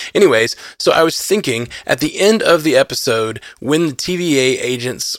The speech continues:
were pruning branches, I realized it looked like they didn't get them all. Maybe I saw six left. So, do you think those could be the two Spider-Man universes,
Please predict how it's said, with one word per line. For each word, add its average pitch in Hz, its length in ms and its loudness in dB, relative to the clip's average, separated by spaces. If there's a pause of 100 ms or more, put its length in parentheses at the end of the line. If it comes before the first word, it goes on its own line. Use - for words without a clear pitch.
were 117 440 -4
pruning 185 460 0
branches, 131 600 0
I 135 100 0
realized 147 500 2
it 139 240 -4
looked 135 480 -2 (300)
like 110 760 -2 (160)
they 117 420 -4
didn't 143 540 -6
get 143 220 -2
them 113 200 -4
all. - 380 -8 (400)
Maybe 156 440 2
I 123 120 4
saw 117 300 0
six - 500 -4
left. 170 480 -2 (280)
So, 113 460 2 (420)
do 165 200 2
you 208 200 -2
think 175 480 0
those 123 800 4
could - 320 -4
be 147 140 -2
the 110 140 -4
two - 340 -6
Spider-Man 127 680 0
universes, 101 680 -6